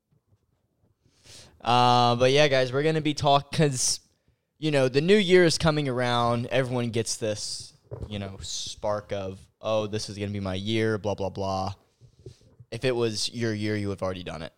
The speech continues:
Anyways, that's besides the point. We're gonna talk about things that you can do in twenty twenty-three that will generate you income, and basically just the best skill sets to have in twenty twenty-three.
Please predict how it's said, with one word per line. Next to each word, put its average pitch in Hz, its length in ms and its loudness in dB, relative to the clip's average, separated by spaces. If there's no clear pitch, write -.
Anyways, 104 500 -2
that's 123 220 -2
besides 101 380 -6
the - 80 -14
point. 101 340 -6
We're 131 160 2
gonna 151 160 2
talk 135 320 4
about 127 320 2
things 123 360 -4
that 107 260 -2
you 107 120 -10
can 110 220 -12
do 110 320 -4
in 98 180 -8
twenty 104 360 -12
twenty-three 101 680 -10
that - 200 -12
will 98 80 -8
generate 104 580 -6
you 104 300 -4
income, 151 520 -4
and 143 460 4
basically 226 420 0
just - 560 -2
the 120 160 -2
best - 500 4
skill 127 260 -2
sets 123 300 0
to 104 100 -4
have 107 280 0
in 101 120 -6
twenty 110 300 -6
twenty-three. 104 680 -6